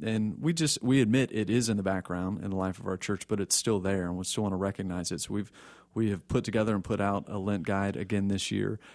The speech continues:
and that Lent guide is meant to be a resource for the body and really for whoever to prepare our hearts towards Easter. Now, we're not going through it, uh, necessarily in, uh, corporately,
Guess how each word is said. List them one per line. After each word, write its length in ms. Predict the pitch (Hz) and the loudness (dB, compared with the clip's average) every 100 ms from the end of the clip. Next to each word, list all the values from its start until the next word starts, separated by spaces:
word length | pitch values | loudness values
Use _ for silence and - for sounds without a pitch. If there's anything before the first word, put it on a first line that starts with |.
| - - | -18 -6
and 340 | 101 98 98 - | -2 0 -2 -4
that 280 | 113 117 110 | 0 0 2
Lent 280 | 117 123 | 0 2
guide 320 | 104 92 95 69 | 0 0 0 -2
is 180 | 101 | -2
meant 200 | 107 101 | 0 -2
to 60 | 104 | -2
be 100 | 98 | -2
a 60 | 92 | 0
resource 440 | 98 104 107 104 | 0 -2 -4 -8
for 160 | - 98 | -4 -2
the 60 | |
body 280 | 95 98 98 | 0 0 0
and 100 | 95 | 0
really 200 | 107 104 | 0 0
for 300 | - - 90 | -4 -4 -4
whoever 520 | 92 95 101 98 101 - - - _ _ | 0 2 2 0 -2 -6 -20 -20 _ _
to 240 | - 110 98 - | -2 0 -2 -4
prepare 580 | - 101 - 110 113 113 | -4 0 0 0 -2 0
our 220 | 104 98 | -2 -2
hearts 440 | - 101 95 - - | -2 -4 -4 -8 -10
towards 460 | - 117 104 98 - | -4 0 0 -2 -6
Easter. 420 | 113 110 - - 104 | -4 -4 -6 -8 -2
Now, 120 | 101 | 0
we're 120 | 110 | 2
not 220 | 107 113 | 0 0
going 340 | 101 104 104 95 | 0 2 2 -2
through 340 | - 101 98 | -4 -2 0
it, 180 | 98 90 - - _ - | -2 -4 -10 -20 _ -10
uh, 340 | 87 85 87 - | -6 -6 -8 -6
necessarily 720 | 110 101 101 - 98 95 95 | -4 -4 -2 0 0 0 0
in, 200 | 95 92 - - | -2 -4 -6 -8
uh, 60 | 92 - - | -8 -8 -6
corporately, 760 | - 127 - 101 - 92 92 | 4 4 4 -2 -2 -6 -6